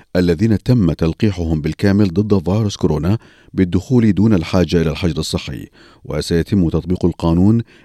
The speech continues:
اعتبارًا من الساعة الرابعة صباحًا من يوم الثاني من شهر آب أغسطس القادم. على صعيد آخر، دعا قادة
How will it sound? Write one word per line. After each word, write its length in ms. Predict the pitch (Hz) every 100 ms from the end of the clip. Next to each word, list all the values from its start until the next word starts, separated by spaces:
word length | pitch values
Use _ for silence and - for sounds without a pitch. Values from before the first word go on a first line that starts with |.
| _ 92
اعتبارًا 580 | 82 - 85 98 104
من 140 | 113 87
الساعة 400 | 78 104 87 82
الرابعة 540 | 85 82 80 98 82 80
صباحًا 420 | 85 85 82 101
من 200 | 95 87
يوم 240 | 92 104
الثاني 540 | 98 - 123 87 85 82 - - -
من 120 | 90
شهر 380 | 87 117 90 85
آب 120 | 85
أغسطس 400 | 73 78 - 78
القادم. 480 | 71 - 67 - 55 50 - - _ _ _ _ _ _ _ _ _ _ _ -
على 240 | 110 123
صعيد 400 | 117 147 156 117
آخر، 240 | 107 113 107
دعا 240 | 120 117
قادة 300 | - 110